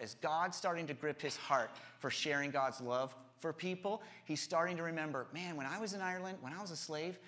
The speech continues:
uh, those people didn't know about God's love. They had never heard the story of Jesus. They didn't know about the Bible. They didn't know Jesus died on a cross for them. They didn't know about God's incredible grace and love in their lives." And he's like, "And you know what? Who's gonna go tell them?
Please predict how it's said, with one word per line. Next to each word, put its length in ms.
uh, 260
those 200
people 240
didn't 200
know 200
about 260
God's 280
love. 180
They 120
had 100
never 200
heard 560
the 60
story 400
of 120
Jesus. 580
They 140
didn't 180
know 100
about 220
the 60
Bible. 340
They 140
didn't 160
know 120
Jesus 340
died 240
on 120
a 60
cross 380
for 140
them. 140
They 120
didn't 180
know 140
about 280
God's 280
incredible 520
grace 560
and 180
love 180
in 100
their 140
lives." 400
And 100
he's 160
like, 240
"And 140
you 60
know 120
what? 240
Who's 200
gonna 180
go 160
tell 280
them? 260